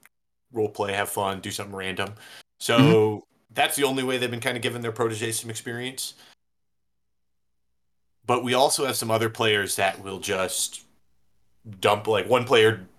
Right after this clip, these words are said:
Speaker 1: always, every single session, gives half their experience to another. Oh, actually, we have two players that do that. They, like, they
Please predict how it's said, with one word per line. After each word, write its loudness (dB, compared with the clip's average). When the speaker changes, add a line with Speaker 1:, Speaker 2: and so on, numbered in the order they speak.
Speaker 1:
always, 4
every -2
single -2
session, -2
gives -8
half 0
their -6
experience -8
to -8
another. -6
Oh, -2
actually, 0
we 0
have -6
two -6
players 0
that -10
do -10
that. -10
They, -2
like, 0
they 2